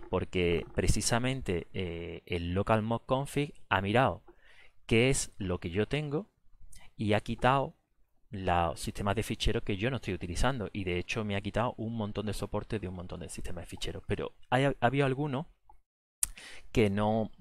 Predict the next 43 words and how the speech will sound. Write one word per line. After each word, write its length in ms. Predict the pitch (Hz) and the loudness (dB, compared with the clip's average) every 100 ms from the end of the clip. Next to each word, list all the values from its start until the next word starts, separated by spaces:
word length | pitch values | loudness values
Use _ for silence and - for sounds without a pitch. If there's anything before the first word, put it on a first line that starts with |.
| - | -18
digamos, 680 | - 104 104 98 92 95 104 | -14 -10 -8 -4 0 0 0
no 140 | 107 | 0
se 140 | 98 98 | 2 2
ha 20 | |
atrevido. 440 | - 85 123 117 | 2 0 2 2
De 140 | 85 85 | 0 -4
forma, 300 | - 90 90 | -4 -2 -2
el 220 | 90 82 | -2 -6
local 360 | 90 90 90 92 | -6 -4 -2 -2
mod 140 | 92 | -2
config 300 | - 92 95 | -2 -2 0
es 60 | 95 | 0
de 60 | |
alguna 200 | 95 95 | 0 0
manera 240 | 98 95 104 | 0 2 0
un 80 | 110 | 0
poco 260 | - 107 | -6 -6
conservador, 600 | - 98 98 87 101 147 | -4 -6 -4 -2 0 0
¿no? 160 | 117 160 - - - - - | -2 -8 -12 -14 -14 -10 -4
Entonces, 320 | 98 101 - | 0 8 8
en 80 | 113 | 8
esta 160 | 117 | 4
práctica 380 | 117 117 123 123 | 4 2 2 0
nosotros 360 | 117 117 107 120 | 0 0 -2 0
no 100 | 107 | 0
vamos 180 | 101 | 2
a 80 | 95 | 2
ser 80 | 110 | 2
conservadores 580 | 107 95 98 87 87 92 | 0 -2 0 2 2 0
en 100 | 101 | 0
absoluto, 480 | 104 120 143 156 - - - - - | 0 0 0 -2 -6 -14 -16 -10 -6
vamos 180 | 95 98 | 2 4
a 20 | |
ser 160 | - 104 | 4 2
muy 280 | 95 101 | 0 0
radicales 520 | 104 104 104 131 139 123 | 4 4 6 4 4 2
a 80 | |
la 120 | 95 90 | 2 2
hora 160 | 95 | 2
de, 160 | 95 - | 0 -2
de 340 | 110 95 90 | -4 -2 -2
quitar 240 | - - 101 | -2 -2 0
componentes 580 | 110 120 127 131 131 | 0 -2 -4 -2 -4